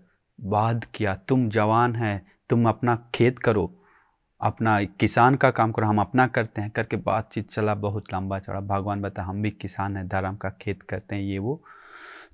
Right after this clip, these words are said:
तो फिर अंत में धर्म से सुधर गया, अरहंत बन गया वो काशी भारद्वाज। उस दिन भगवान भूखे रहे। सोचिए, विस्मित नहीं है, भगवान का पुण्य आ-,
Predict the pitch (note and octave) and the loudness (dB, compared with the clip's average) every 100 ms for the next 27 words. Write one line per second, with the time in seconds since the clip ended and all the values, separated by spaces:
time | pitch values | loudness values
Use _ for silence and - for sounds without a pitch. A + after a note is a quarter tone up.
0 | _ C#3+ C3+ - C#3 A#2+ B2+ B2 C3 A#2 | _ 6 6 6 2 4 2 2 2 2
1 | G2+ F#2 - G#2+ A2 A#2 A#2 A2+ - A2 | 2 -2 -6 0 2 2 0 -4 -2 0
2 | G2+ A2+ A2+ G2+ F#2+ - _ _ _ _ | 0 0 -2 -2 -6 -10 _ _ _ _
3 | F2+ G#2 G#2+ A#2 C3 B2+ B2 A2+ A2 G#2 | -6 -4 -2 -2 -2 -2 -4 -2 0 0
4 | G#2 G#2 G2+ F#2+ - G2 A2 G#2+ G2+ G2+ | 0 0 0 -2 -4 -4 -4 -2 -2 -2
5 | G2+ G2+ F#2+ - _ _ _ - - - | -4 -6 -8 -12 _ _ _ -20 -12 -2
6 | A#2 A2 A#2+ A2+ A2 A2 A2+ G#2+ G#2+ G2 | 0 2 2 2 2 2 0 0 -2 -4
7 | A2+ G#2 G2+ G#2 _ _ _ _ _ _ | -4 -4 -4 -10 _ _ _ _ _ _
8 | _ _ _ _ _ _ _ _ _ _ | _ _ _ _ _ _ _ _ _ _
9 | - C3+ B2 A#2+ B2+ A2+ C3+ - E3+ E3+ | -8 -2 0 0 0 4 4 4 0 0
10 | F3+ F#3+ G#3+ B2+ G#2+ - _ _ _ _ | 0 0 0 -2 -4 -12 _ _ _ _
11 | _ _ - _ A#2+ C3 C3+ C#3 D3+ D#3 | _ _ -20 _ 0 2 2 2 2 2
12 | D#3+ D3 - C#3+ D#3+ E3 B2+ B2+ - - | 2 2 0 0 2 2 4 2 0 -10